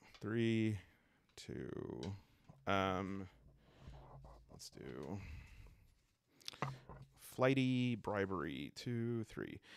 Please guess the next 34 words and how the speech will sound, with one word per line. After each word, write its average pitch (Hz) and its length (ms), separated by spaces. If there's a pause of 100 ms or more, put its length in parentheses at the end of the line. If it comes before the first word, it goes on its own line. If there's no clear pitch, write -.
(240)
Uh, 110 180
maybe 190 240
convinced 139 400
to 117 80
stay 117 220
for 98 200
a 95 40
bribe, 95 640
not 107 180
reliable 95 640
unless 90 300
paid. - 280 (300)
Okay, 95 440
so 104 520
I 101 120
say, 90 680 (340)
they 117 100
look 185 140
like 160 160
they're 131 120
about 110 180
to - 80
go, 92 220
and 98 80
I 98 80
say, 92 280 (260)
"Hey, 120 340 (160)
can 117 100
I 123 140
interest 120 500
you 104 400
in 110 100
a 101 60
drink?" 95 560